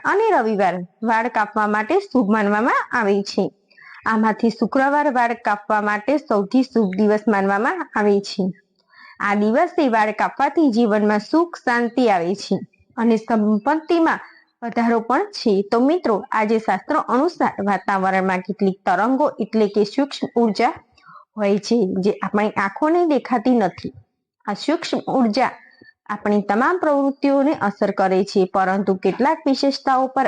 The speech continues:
આ તરંગો ખૂબ જ સક્રિય અથવા મજબૂત બને છે. તેથી જ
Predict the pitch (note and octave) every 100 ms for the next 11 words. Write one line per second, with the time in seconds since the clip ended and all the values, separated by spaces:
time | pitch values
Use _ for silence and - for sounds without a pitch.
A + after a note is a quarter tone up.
0 | - C4+ C4+ C4 B3 B3 C4+ C4 A3 A#3
1 | - C#4+ G3 A#3+ A3+ A#3+ A4 - - -
2 | G#3+ - C#4 C4 - - - _ - A3+
3 | G3+ G3 B3 G3 G#3 F#3+ F#3 - - -
4 | _ _ _ _ - G#3+ G3+ D#4+